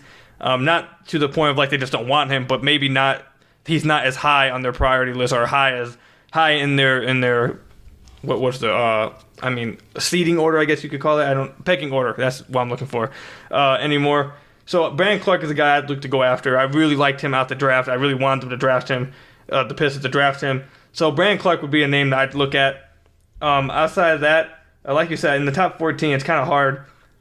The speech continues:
Um, maybe Cam Reddish. Uh, he kinda interests me, but not like, I mean, I'm, I'm assuming that we're not looking,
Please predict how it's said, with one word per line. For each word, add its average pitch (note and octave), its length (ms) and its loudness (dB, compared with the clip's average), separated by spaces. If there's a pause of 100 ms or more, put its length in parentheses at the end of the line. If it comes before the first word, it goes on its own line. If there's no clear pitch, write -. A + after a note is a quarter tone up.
(120)
Um, B2+ 360 0
maybe D#3+ 220 0
Cam D3+ 320 0
Reddish. D3+ 420 0 (360)
Uh, B2+ 240 0
he C3 180 0
kinda C#3 240 0
interests C#3 420 0
me, C#3+ 60 0
but C3+ 160 -2
not C#3 260 0
like, B2+ 320 -4 (720)
I C#3+ 80 -4
mean, C#3+ 120 2
I'm, D3 100 0
I'm D3 180 0
assuming F3+ 340 0
that D3 100 0
we're D3+ 100 2
not D3 220 0
looking, C#3 580 -2